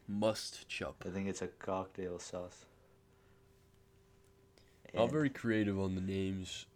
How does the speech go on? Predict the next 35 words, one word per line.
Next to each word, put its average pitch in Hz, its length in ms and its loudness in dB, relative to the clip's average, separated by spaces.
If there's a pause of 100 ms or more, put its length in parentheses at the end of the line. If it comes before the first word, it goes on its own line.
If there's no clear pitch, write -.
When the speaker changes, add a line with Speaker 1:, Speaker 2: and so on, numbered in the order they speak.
(340)
Speaker 2:
Yeah. 90 160 -2
Speaker 1:
on, 92 180 2
uh, 90 260 -4 (140)
on 92 160 -2
Heinz 92 680 -6
there. 104 300 -10
Speaker 2:
Yeah, - 160 -4
Speaker 1:
They're, 101 120 -2
Speaker 2:
they, 113 100 0
Speaker 1:
they 104 80 6
Speaker 2:
they 95 60 0
Speaker 1:
spend 120 220 4
too 117 80 6
much 107 100 8
Speaker 2:
gotta, 101 180 2
Speaker 1:
time 98 160 4
building 101 260 4
Speaker 2:
they 120 80 4
should, 131 180 4
Speaker 1:
soccer - 280 0
stadiums. - 760 -10 (260)
Speaker 2:
they - 140 2
should 120 280 0
definitely, 117 380 4 (160)
football, - 520 -4 (220)
football. - 380 -12 (220)
Speaker 1:
Right. - 140 2
Speaker 2:
Well, 117 120 12
I 123 100 12
don't, 117 200 8 (120)
I 95 60 2
Speaker 1:
Is 101 80 6
Speaker 2:
don't 107 40 6
Speaker 1:
the - 0 -
Speaker 2:
know - 20 8